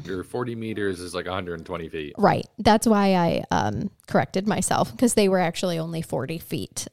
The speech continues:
Speaker 2: uh, away from each other. So this, obviously, everyone is baffled at first. The police,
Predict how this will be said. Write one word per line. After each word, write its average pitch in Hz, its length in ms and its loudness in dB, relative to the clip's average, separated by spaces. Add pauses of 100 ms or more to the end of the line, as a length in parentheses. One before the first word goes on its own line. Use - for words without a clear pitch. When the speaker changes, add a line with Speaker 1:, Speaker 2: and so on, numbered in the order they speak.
Speaker 2:
uh, 170 240 0
away 175 240 4
from - 220 -6
each - 160 -4
other. - 260 -2 (240)
So 233 220 4
this, 254 260 2 (100)
obviously, 277 540 4
everyone 190 400 6
is 175 140 2
baffled 156 480 0
at - 160 -4
first. 160 260 0
The 165 100 -6
police, 185 480 0